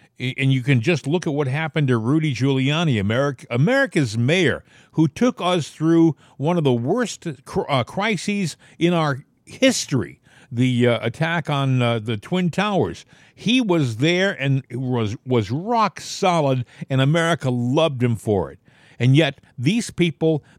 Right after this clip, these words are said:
these people have a short friggin' memory because it doesn't fit their narrative.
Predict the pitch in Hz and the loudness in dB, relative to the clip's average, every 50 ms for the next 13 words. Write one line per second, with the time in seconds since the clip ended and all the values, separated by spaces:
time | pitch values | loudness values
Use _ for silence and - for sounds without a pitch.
0 | _ - - 127 143 190 214 - - - - 196 196 165 - 147 131 123 131 123 | _ -16 -6 -4 -2 0 -2 -2 -4 -4 -4 -4 -4 -4 -6 -8 -6 -4 -4 -2
1 | 113 107 98 - - - - 160 185 220 226 - - - - 175 175 180 175 156 | -2 -2 -4 -4 -6 -4 0 0 2 2 0 -2 -8 -10 -6 -4 -4 -2 -2 0
2 | 170 156 147 147 151 143 139 123 131 135 120 - - 139 139 117 131 117 95 - | 0 2 2 2 2 0 0 0 0 0 0 -2 -2 -2 0 0 0 0 0 0
3 | 165 180 156 185 196 165 - - - 185 170 - - 131 151 165 160 165 151 151 | -2 -2 0 0 -2 -2 -2 -4 -4 -6 -6 -6 -4 -2 -2 0 0 2 2 2
4 | 160 160 156 147 131 113 104 87 73 - - | 2 0 0 0 0 0 0 0 0 -4 -12